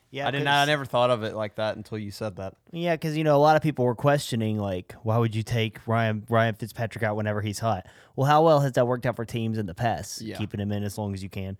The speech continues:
Speaker 2: Mm-hmm.
Speaker 1: So I think it was a good move by them. I think Tua is legit. Throws a hell of a deep ball.
Speaker 2: Yep.
Speaker 1: And if Tua does get hurt, you know, you have a capable quarterback behind him and Ryan Fitzpatrick that could, uh, finish off the year.
Speaker 2: Mm-hmm.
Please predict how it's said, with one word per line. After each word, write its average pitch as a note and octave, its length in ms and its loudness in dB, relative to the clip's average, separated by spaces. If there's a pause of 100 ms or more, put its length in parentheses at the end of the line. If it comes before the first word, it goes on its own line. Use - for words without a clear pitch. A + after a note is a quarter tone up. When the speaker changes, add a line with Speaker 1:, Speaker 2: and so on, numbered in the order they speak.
Speaker 2:
Mm-hmm. G2 220 -10 (220)
Speaker 1:
So C3 180 -2
I C#3 40 -4
think D#3+ 140 -6
it D#3 40 -6
was B2+ 120 -4
a A#2+ 60 -6
good A#2+ 160 -4
move A2+ 200 -2
by A2+ 120 2
them. A2+ 240 0
I A#2 60 0
think A2 200 -8
Tua A#2+ 220 -2
is G#2 120 -4
legit. G#2 420 -4 (460)
Throws A#2 200 0
a A2 80 0
hell A#2 160 0
of B2+ 80 -2
a B2+ 80 -2
deep A2+ 220 -4
ball. G#2 340 -2 (180)
Speaker 2:
Yep. A2 200 -4
Speaker 1:
And B2+ 160 -2
if B2 100 -4
Tua E3+ 300 2
does C#3+ 260 4
get C#3+ 200 -2
hurt, C3+ 240 0
you A#2 120 -4
know, A#2+ 80 0
you A#2+ 140 2
have B2 140 -2
a A2+ 40 -4
capable A#2+ 520 -4
quarterback C3 520 -4
behind G#2 360 -4
him A2 160 -2
and G#2 100 -4
Ryan G#2 180 -4
Fitzpatrick A2+ 680 -6
that G#2+ 180 -8
could, G#2+ 100 -4
uh, G2+ 260 -4 (140)
finish A2+ 280 -4
off G#2+ 120 -4
the A2 80 -4
year. A#2 240 -2 (140)
Speaker 2:
Mm-hmm. A2 240 -8